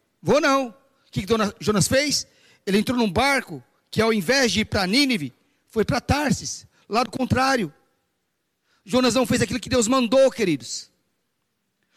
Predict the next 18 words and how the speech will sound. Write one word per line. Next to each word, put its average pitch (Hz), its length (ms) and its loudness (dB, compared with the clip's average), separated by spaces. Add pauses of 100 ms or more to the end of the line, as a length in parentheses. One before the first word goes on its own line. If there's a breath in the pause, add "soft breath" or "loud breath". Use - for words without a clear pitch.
(120 soft breath)
Jonas 254 320 2
não 269 280 0 (220)
obedeceu 247 760 2 (140 loud breath)
à 254 160 0
ordem 254 340 4
de 233 120 0
Deus. 262 640 0 (400)
Sabe 285 220 0
o - 20 -8
que 302 80 0
aconteceu 247 400 0
com 226 120 -2
Jonas? 262 480 0 (520)
O 247 100 -6
barquinho 247 480 0
dele 262 160 0
quase 254 180 -2
afundou. 254 640 0